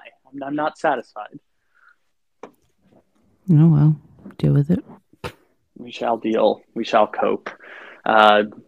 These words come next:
Speaker 1: I, I wanna, I wanna get to Ted Lasso, but I do wanna ask you about the Boston Celtics very quickly.
Speaker 2: Oh.
Speaker 1: Um, your, your beloved
Speaker 2: Would,
Speaker 1: Boston
Speaker 2: would, would you like to
Speaker 1: Celtics.
Speaker 2: apologize to me?
Speaker 1: I would not like to apologize to you.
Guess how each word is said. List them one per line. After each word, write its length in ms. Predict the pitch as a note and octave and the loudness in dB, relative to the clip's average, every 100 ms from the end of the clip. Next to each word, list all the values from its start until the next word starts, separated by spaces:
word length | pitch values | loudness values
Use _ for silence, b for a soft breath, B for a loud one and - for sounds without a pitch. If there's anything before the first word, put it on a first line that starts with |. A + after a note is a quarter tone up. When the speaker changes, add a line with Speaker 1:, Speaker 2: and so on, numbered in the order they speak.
| _ _ - - | _ _ -20 -2
Speaker 1:
I, 140 | A#2+ B2 | 2 2
I 160 | C3+ | 2
wanna, 360 | A#2+ C#3+ D3 D3 C3 | 2 2 2 2 2
I 100 | C3+ | 2
wanna 260 | C3 D3+ D3 | 2 2 2
get 180 | C#3+ - | 0 0
to 80 | |
Ted 220 | B2+ C3+ A#2+ | 0 2 4
Lasso, 420 | B2 B2 - A2 | 2 0 -4 -10
but 100 | A2+ | -10
I 80 | A2 | -10
do 160 | A#2 | -10
wanna 140 | A#2+ A2 | -10 -8
ask 260 | A2+ - | -8 -10
you 60 | A#2+ | -8
about 180 | A2+ - | -6 -8
the 60 | G#2+ | -6
Boston 360 | A2 - A2 | -6 -6 -16
Celtics 760 | - A2 G#2+ - - - - _ - | -12 -10 -10 -16 -18 -20 -20 _ -12
very 240 | A#2 G#2 | -6 -6
quickly. 500 | - A2+ - - G#2 - B B - | -6 -8 -8 -6 -8 -8 B B -2
Speaker 2:
Oh. 140 | G3 | 2
Speaker 1:
Um, 300 | - G#2+ G2+ | 2 2 -2
your, 300 | B2 A#2 G#2+ - | 0 0 -2 -8
your 220 | C#3+ C3+ - | -6 -6 -4
beloved 460 | C3 B2 A#2 D#3 | -2 0 4 2
Speaker 2:
Would, 80 | - - _ | 2 -18 _
Speaker 1:
Boston 280 | A#2+ - D3 D3 | -4 -2 0 0
Speaker 2:
would, 120 | - - | -2 -2
would 200 | C#3+ C#3+ | 0 4
you 100 | C#3 | 4
like 160 | C3+ - | 2 2
to 80 | D3+ | 2
Speaker 1:
Celtics. 120 | C#3 | 4
Speaker 2:
apologize 760 | D3 C#3+ C#3+ C#3 C3+ C#3 - _ _ | 2 2 2 2 0 -2 -6 _ _
to 100 | D#3 | 0
me? 260 | D3+ D3+ D3 _ B B B B B _ _ - | 2 0 -4 _ B B B B B _ _ -2
Speaker 1:
I 80 | D3 | 0
would 140 | D3 | 6
not 200 | E3 D#3+ | 6 6
like 180 | E3+ D#3 | 4 2
to 220 | - D3+ | -2 -2
apologize 840 | B2+ - C#3+ C3+ A#2+ B2+ A#2+ A2+ - | -2 -4 -2 -2 -4 -8 -6 -8 -14
to 200 | - C3+ | -6 -4
you. 560 | B2 A#2 A2 A2 G#2+ | -4 -6 -8 -8 -10